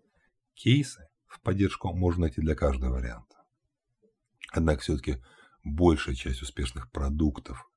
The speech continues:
компаний, а также домашних растений —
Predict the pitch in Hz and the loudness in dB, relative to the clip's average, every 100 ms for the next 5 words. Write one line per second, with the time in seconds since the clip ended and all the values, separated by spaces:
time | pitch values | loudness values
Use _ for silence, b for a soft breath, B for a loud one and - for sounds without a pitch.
0 | _ - 67 - 73 67 62 - _ _ | _ -2 -2 -2 -2 0 -2 -8 _ _
1 | _ _ _ - - 73 67 67 67 67 | _ _ _ -10 -2 -2 -2 -4 -2 -4
2 | 65 - - 90 - - 156 127 123 | -6 -10 -10 -8 -8 -4 -2 0 -4